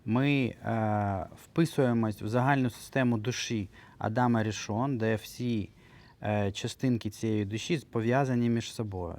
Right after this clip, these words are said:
Тобто ми, м, народжені саме для того, щоб отримати світло і провести його для інших.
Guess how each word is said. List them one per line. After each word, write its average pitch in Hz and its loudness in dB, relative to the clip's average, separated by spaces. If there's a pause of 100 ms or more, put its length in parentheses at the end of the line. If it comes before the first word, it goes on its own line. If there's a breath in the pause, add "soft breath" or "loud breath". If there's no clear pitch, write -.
Тобто - -10
ми, 156 0 (640 loud breath)
м, 110 -2
народжені 120 4
саме 120 0
для 113 -4
того, 208 0
щоб 147 -2
отримати 208 0
світло 151 0
і 170 0
провести 139 2
його 123 2
для 120 0
інших. 104 -2